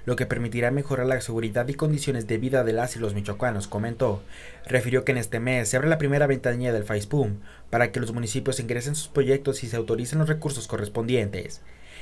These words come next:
El gobernador enfatizó que se dará prioridad a la infraestructura educativa e hidráulica para abatir rezagos en escuelas públicas,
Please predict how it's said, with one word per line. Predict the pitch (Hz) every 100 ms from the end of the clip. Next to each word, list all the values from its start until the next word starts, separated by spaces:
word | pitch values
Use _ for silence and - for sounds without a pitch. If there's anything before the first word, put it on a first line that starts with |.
| -
El | 117
gobernador | 120 120 117 120 127
enfatizó | 143 156 156 151 151
que | 147
se | 156
dará | 139 139
prioridad | 156 160 147 139
a |
la | 151
infraestructura | 135 123 - - 135
educativa | 117 110 104 123 110
e |
hidráulica | 104 110 131 127 107 101 101 - -
para | - 120
abatir | 113 107 123
rezagos | 113 127 143 160
en |
escuelas | 156 156 131 110
públicas, | 104 143 123 101 104 98